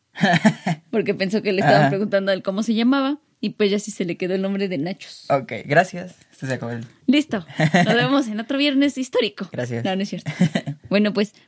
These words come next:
Speaker 2: vamos a entrar con la historia de esta semana.
Speaker 1: Ajá.
Speaker 2: Que a ver si te gusta. Yo sé que tú eres fan de todos los hechos de la Segunda Guerra Mundial.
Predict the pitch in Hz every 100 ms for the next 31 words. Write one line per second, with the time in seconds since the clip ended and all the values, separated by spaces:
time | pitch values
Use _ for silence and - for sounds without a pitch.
0 | - 269 285 220 226 240 254 233 - 220
1 | 233 226 240 226 202 220 427 _ - -
2 | 123 117 - _ _ _ - _ - 208
3 | 208 208 202 254 208 180 196 285 247 226
4 | 226 214 214 214 - 208 226 208 196 -
5 | - _ _ - 202 214 190 202 226 202
6 | 175 - 180 196 190 190 185 165 180